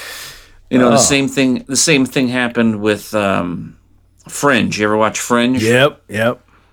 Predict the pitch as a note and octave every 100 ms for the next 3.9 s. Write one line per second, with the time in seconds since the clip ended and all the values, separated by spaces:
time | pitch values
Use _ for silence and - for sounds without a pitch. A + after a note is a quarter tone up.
0 | _ _ _ - B2 A#2 A#2 A2 G2 G2
1 | F#2 G#2 G2+ F#2+ - - C3 A#2 A2 -
2 | A#2 A2+ F#2+ G#2 G2 - G#2+ G2 G2 F#2+
3 | F#2+ F#2 F2+ G#2+ G2 - G2+ F#2+ F2+